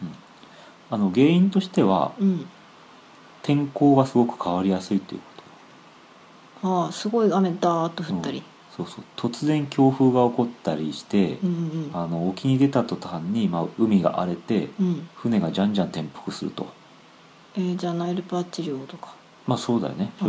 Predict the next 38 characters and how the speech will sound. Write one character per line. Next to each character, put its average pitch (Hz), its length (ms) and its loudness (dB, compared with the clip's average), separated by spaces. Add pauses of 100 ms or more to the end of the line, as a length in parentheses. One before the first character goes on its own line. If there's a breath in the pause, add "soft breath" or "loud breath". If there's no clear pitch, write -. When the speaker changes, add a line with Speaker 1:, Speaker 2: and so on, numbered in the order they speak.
(100)
Speaker 2:
な 175 120 0
い 175 40 -2
じ 160 100 -8
ゃ 139 40 -8
な 143 80 -10
い - 20 -12
で - 80 -8
す - 100 -14
か。 - 80 -18 (340)
Speaker 1:
う 147 40 -4
ん。 139 40 -2
な 208 120 0
お 180 80 2
か 92 160 -2
つ 90 180 -6
そ - 160 -10
の、 87 240 -4 (580 loud breath)
え 90 40 -10
ー、 90 260 -6 (180)
な 135 100 -4
ん 139 60 -4
て - 100 -6
い - 20 -2
う - 40 -8
か - 60 -6
こ - 100 -12
う - 40 -16
通 147 240 2
信 139 340 -2
イ 139 100 0
ン 135 60 0
フ 135 120 0
ラ 117 100 4
な 95 140 4
ど 78 140 -4
が 82 320 0
未 87 140 -4
発 104 220 -2